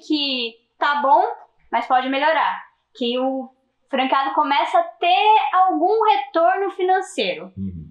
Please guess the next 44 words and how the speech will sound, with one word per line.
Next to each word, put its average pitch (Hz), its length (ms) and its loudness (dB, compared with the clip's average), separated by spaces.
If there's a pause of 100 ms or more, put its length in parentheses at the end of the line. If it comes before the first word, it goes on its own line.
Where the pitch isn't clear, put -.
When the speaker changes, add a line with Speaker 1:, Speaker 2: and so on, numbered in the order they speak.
(140)
Speaker 1:
Começa 269 380 0
a 320 40 -2
pagar 311 300 0
as - 140 -6
contas, 233 200 2
ela 226 200 0
fala 220 260 0
isso, 196 480 -12
né, 202 220 -4
no 196 160 -6
podcast. - 580 -6 (300)
E 302 100 0
o 320 60 -4
quarto 320 260 0
quadrante 285 720 -2
é 226 80 2
de 233 100 -10
duzentos 220 360 -6
alunos 214 240 -6
pra 262 120 -6
cima, 311 300 -4
quando 311 160 -4
você 311 160 -10
começa 269 460 -2
a 254 160 0
ter 240 320 -6 (520)
aquele 240 300 -4
lucro 247 400 -4
mensal 233 840 -4
que 220 160 -16
todo 277 260 -2 (640)
franqueado 240 460 -2
tem 247 140 -6
que - 120 -12
tá, - 260 -2 (380)
né? 220 240 0 (340)
E 254 120 0
ela 294 180 2
fala 302 500 2
a 277 60 2
frase 262 480 0
que 208 220 -2
o 220 80 0
quadrante, 269 760 -2